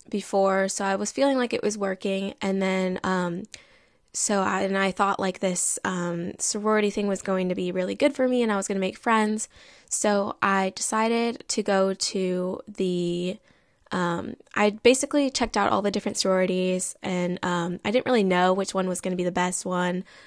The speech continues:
Um, I was like, "Okay, well, this one," I visited, like, a table that they had set up during, like, um, during, like, a fair thing,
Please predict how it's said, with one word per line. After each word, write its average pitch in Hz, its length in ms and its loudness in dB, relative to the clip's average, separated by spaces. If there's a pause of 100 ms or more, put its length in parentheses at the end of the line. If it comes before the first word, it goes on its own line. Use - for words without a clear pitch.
(220)
Um, 175 420 0 (140)
I 190 120 0
was 185 220 0
like, 185 260 -2
"Okay, 240 320 -2
well, 214 280 2
this 220 260 0
one," 226 460 0
I 190 340 0
visited, 196 640 2
like, 180 260 -4
a 185 120 -2
table 185 460 -2
that 180 120 -2
they 185 80 -2
had 180 240 -4
set 190 160 -4
up 175 320 -2
during, 175 320 -2
like, 170 300 -6 (480)
um, 165 460 -2 (1080)
during, 180 420 0
like, 170 200 -4
a 170 80 -6
fair 175 360 0
thing, 175 360 -2